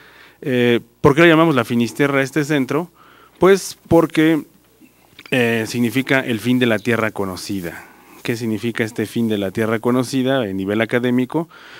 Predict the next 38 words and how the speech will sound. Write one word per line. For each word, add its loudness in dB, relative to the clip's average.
Pues 2
salirse -2
de 2
los -2
temas 0
ya -2
conocidos -2
para 4
trabajar -4
otros -2
temas -2
que -2
no -2
se -8
habían -2
abordado, 0
y -8
en -4
este -6
caso, -2
pues, -10
eh, -2
los -4
videojuegos 0
como -10
tema -4
de 0
investigación -2
era -2
uno 0
de 0
los -6
temas 0
que -4
era -4
un -4
tanto -6
tabúes -2